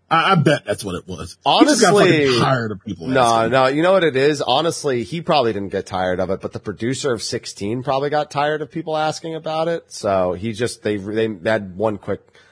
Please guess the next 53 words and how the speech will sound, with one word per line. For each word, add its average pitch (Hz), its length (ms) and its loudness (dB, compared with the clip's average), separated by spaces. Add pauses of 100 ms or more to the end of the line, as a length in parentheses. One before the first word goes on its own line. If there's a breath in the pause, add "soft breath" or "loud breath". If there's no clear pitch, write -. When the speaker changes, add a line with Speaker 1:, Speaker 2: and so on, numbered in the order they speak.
(140 soft breath)
Speaker 2:
one 151 200 2
more 147 220 4
meeting 104 380 -2
just 92 220 -8
to 104 80 -2
really 95 260 0
round 90 380 -2
out 85 180 -6
the 85 80 -8
details, 82 420 -10
make 87 160 -10
sure 87 120 -12
they 80 80 -10
get 78 160 -10
a 76 40 -16
trailer 85 360 -8
made 78 260 -10 (560 soft breath)
real 87 260 -2
quick. 82 340 -6 (220)
Speaker 1:
Yeah. 73 240 -6 (240)
Speaker 2:
Yeah. 76 280 -8 (180)
So 76 340 -10
yeah, 71 200 -14
he 113 140 -8
does. 92 300 -4
He, 135 180 -6
I, 120 200 2
yeah, 127 260 2
I 147 40 4
don't 196 120 2
think 156 100 0
Yoshi, 135 400 -2
Yoshi 202 280 0
P's 107 280 -8
used 92 220 -10
to 90 80 -8
this 80 100 -10
kind 78 220 -10
of 71 80 -16
thing, 80 180 -10
but 78 220 -12
the, 78 280 -8
but 82 320 -10
Naoki 107 360 -4
Yoshida 123 680 -4
from 85 500 -8 (520)
the 90 100 -10
sixteen 107 480 -6
team, 123 240 -6
yeah, 92 160 0
he's 120 300 -6
just, - 260 -6
he, 127 140 -18